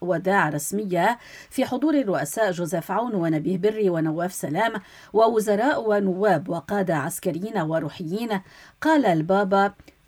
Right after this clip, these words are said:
"أحيي جميع المناطق في لبنان والتي لم أتمكن من زيارتها من طرابلس إلى الشمال والبقاع والجنوب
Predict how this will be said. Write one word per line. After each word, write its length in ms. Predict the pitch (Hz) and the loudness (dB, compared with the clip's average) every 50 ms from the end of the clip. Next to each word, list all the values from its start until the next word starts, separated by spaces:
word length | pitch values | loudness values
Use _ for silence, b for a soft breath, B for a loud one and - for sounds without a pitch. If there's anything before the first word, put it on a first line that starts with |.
| - 220 | 0 0
"أحيي 540 | 214 - 285 294 277 240 240 233 220 220 202 | 2 2 4 2 2 2 -2 -4 -2 0 0
جميع 520 | 185 196 185 180 185 233 262 247 202 175 | 0 0 0 -2 0 -2 -2 -2 -2 -2
المناطق 720 | 175 170 165 165 160 170 175 - 185 - 190 190 - - | -2 -2 0 0 0 0 -2 -2 -2 -2 -4 -2 -2 -4
في 200 | 170 139 - 214 | -6 -4 -4 -2
لبنان 640 | 202 180 156 143 165 170 170 180 202 233 262 277 277 B B B B B B - | -2 -2 -2 -2 -2 0 0 0 2 4 2 2 2 B B B B B B 0
والتي 1300 | 180 185 196 190 175 170 165 156 _ _ _ _ _ _ - - 190 196 202 196 - 226 220 214 196 | 2 4 4 6 4 2 0 -2 _ _ _ _ _ _ -2 2 2 2 2 0 -4 -2 0 2 2
لم 260 | 196 226 262 277 269 | 4 4 4 4 4
أتمكن 600 | - 190 - 190 160 180 190 - - 226 196 185 | 2 0 -2 -2 -2 -2 -4 -4 -2 -2 0 0
من 420 | 170 165 190 208 233 226 190 165 - | 0 0 0 -2 0 -2 -2 -2 -4
زيارتها 760 | - 156 170 175 175 165 165 202 208 - 220 208 214 202 196 | -4 -6 -4 -2 -2 0 -2 -2 -4 -4 -6 -2 0 0 0
من 180 | 196 185 165 156 | 0 0 -2 -2
طرابلس 520 | - - 165 175 202 208 190 185 - - | -2 -2 -2 0 0 -2 -2 -4 -4 -4
إلى 200 | 170 147 180 175 | -4 -2 -2 -4
الشمال 580 | 165 160 - - 180 170 170 190 214 220 202 165 | -4 -6 -6 -6 -6 -4 -2 0 0 0 -2 -2
والبقاع 520 | 160 156 143 143 - - 208 214 208 180 | -2 -4 -6 -6 -6 -2 0 2 2 2
والجنوب 720 | 156 165 185 190 190 - 156 143 185 214 220 202 208 208 | 2 0 0 -2 -2 -2 -2 -2 -2 -2 -2 0 0 0